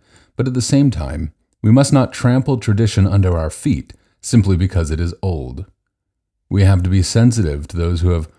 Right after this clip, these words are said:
always done things this way, and we need to have a good reason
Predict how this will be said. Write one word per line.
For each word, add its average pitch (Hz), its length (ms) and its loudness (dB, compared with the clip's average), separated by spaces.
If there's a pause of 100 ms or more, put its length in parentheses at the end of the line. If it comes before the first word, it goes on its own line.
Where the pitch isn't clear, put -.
(180)
always 95 340 2
done 98 240 2
things 80 300 -4
this 80 200 -6
way, 64 300 -12 (800)
and 92 120 0
we 104 80 4
need 135 180 4
to 131 80 2
have 110 160 4
a 90 40 0
good 90 200 -2
reason 90 580 -2